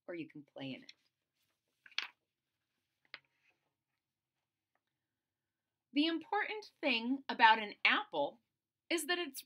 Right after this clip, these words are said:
round. It is red, you bite it, and it is white inside, and the juice splashes in your face, and it tastes like an apple, and it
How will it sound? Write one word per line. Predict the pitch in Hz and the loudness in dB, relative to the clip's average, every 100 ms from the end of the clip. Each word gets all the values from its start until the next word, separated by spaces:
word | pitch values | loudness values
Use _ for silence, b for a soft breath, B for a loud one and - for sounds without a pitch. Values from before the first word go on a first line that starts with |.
| 208 | 0
round. | 262 330 466 156 127 131 _ _ _ _ _ _ _ _ _ _ | 4 4 2 -2 -6 -10 _ _ _ _ _ _ _ _ _ _
It | 240 233 | 0 0
is | 208 165 156 | 0 -6 -6
red, | 170 147 165 254 - _ _ _ - | 0 0 0 -6 -18 _ _ _ -4
you | 233 226 - | -2 -2 -4
bite | - 135 147 | -2 0 0
it, | 170 262 _ - _ - | -4 -8 _ -20 _ -6
and | 214 | -4
it | 220 | -4
is | 196 170 160 | -4 -8 -6
white | 170 254 285 - - | -2 -2 -4 -18 -4
inside, | 247 359 403 - 135 85 - - _ _ _ _ - | -4 -2 -6 -6 -6 -6 -14 -20 _ _ _ _ -4
and | 247 262 | 0 2
the | |
juice | - 277 311 | 0 -6 -6
splashes | - - - 247 254 330 - 330 320 | -8 -10 -8 4 6 6 0 -6 -4
in | 302 | -2
your | 302 294 | 0 -4
face, | - 240 175 - - - _ _ _ _ _ - | -4 -4 -4 -10 -14 -14 _ _ _ _ _ -10
and | 202 | -6
it | - - - | -6 -8 -6
tastes | 185 277 - - - - | -4 -4 -10 -10 -12 -6
like | 208 196 | -4 -4
an | 190 185 | -6 -10
apple, | 139 143 - 214 320 _ _ _ _ _ _ | -6 -6 -6 -10 -10 _ _ _ _ _ _
and | - | -2
it | 190 | -2